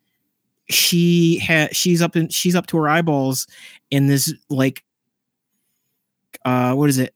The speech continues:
India's, uh, P M right now, Modi, who's, like, this super militant, uh, Hindu nationalist leader who's basically,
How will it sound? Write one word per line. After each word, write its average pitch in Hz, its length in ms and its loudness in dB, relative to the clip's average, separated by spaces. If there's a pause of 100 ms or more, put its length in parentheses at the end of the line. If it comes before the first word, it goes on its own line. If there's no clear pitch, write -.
(120)
India's, 156 540 2
uh, 135 260 2 (100)
P 175 160 0
M 175 160 4
right 135 140 -2
now, 120 180 -2
Modi, 143 480 2 (440)
who's, 143 340 4
like, 139 160 0
this 135 160 0
super 170 360 2
militant, 151 800 0 (1160)
uh, 135 340 0
Hindu 175 260 0
nationalist 143 580 2
leader 131 260 0
who's 139 240 2
basically, 139 800 0